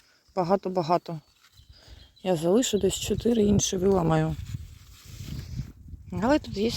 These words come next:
он маленька квісточка. Не дивіться на бур'ян. Поприїжджаю раз на тиждень. Ось ця гидота.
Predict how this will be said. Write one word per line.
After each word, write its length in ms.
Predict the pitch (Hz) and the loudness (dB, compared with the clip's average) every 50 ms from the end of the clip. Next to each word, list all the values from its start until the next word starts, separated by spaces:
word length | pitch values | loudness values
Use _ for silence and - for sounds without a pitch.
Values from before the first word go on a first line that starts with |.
| - 240 | -2 0
он 160 | 220 226 214 - - - - - - - - - - - - - - - - _ _ _ _ _ _ _ _ _ _ _ _ _ | 0 0 0 -2 -4 -4 -4 -8 -12 -14 -12 -12 -10 -10 -10 -12 -14 -18 -20 _ _ _ _ _ _ _ _ _ _ _ _ _
маленька 400 | 208 202 208 208 208 214 214 208 | -6 -4 0 0 0 0 0 -2
квісточка. 600 | - - 202 196 - - 185 - - - - - - - - - - - - _ - - - _ _ _ _ _ _ _ _ _ - _ - - - - - - - - - - - - - | -4 -4 -6 -6 -6 -10 -10 -10 -10 -10 -10 -10 -12 -12 -18 -20 -20 -20 -20 _ -20 -20 -20 _ _ _ _ _ _ _ _ _ -20 _ -20 -20 -20 -20 -20 -20 -20 -20 -20 -20 -20 -14 -8
Не 120 | - 202 190 | -6 -6 -2
дивіться 400 | 185 214 214 202 - - - 202 | 0 2 2 2 0 0 0 2
на 100 | 196 185 | 2 2
бур'ян. 400 | 185 214 226 240 294 359 392 - _ _ _ _ _ _ _ _ _ _ _ _ _ _ _ _ _ _ _ _ _ - - - - - - - - - - | 4 4 4 4 4 2 0 -2 _ _ _ _ _ _ _ _ _ _ _ _ _ _ _ _ _ _ _ _ _ -20 -20 -20 -20 -18 -16 -16 0 4 4
Поприїжджаю 680 | - 196 - 214 214 220 208 - 220 202 190 190 185 185 | 4 4 6 6 8 8 8 8 8 8 8 8 6 6
раз 240 | 185 190 185 - 202 | 4 4 2 0 -4
на 80 | 202 | -4
тиждень. 480 | - - 294 302 269 - 247 247 240 233 - _ _ _ _ _ _ _ _ _ _ _ _ _ _ _ _ _ _ _ _ _ _ _ _ _ _ _ _ _ _ _ _ _ _ _ - - - _ _ _ _ _ _ _ _ _ _ _ _ _ _ _ _ _ _ - _ _ _ | 0 0 0 0 2 2 2 2 2 0 -6 _ _ _ _ _ _ _ _ _ _ _ _ _ _ _ _ _ _ _ _ _ _ _ _ _ _ _ _ _ _ _ _ _ _ _ -20 -20 -20 _ _ _ _ _ _ _ _ _ _ _ _ _ _ _ _ _ _ -20 _ _ _
Ось 200 | - 196 - - - | -16 -14 -14 -14 -10
ця 180 | - 202 190 | -6 -6 -4
гидота. 480 | 175 180 190 180 220 277 - - 202 | -4 -4 -4 -4 -4 -6 -6 -10 -14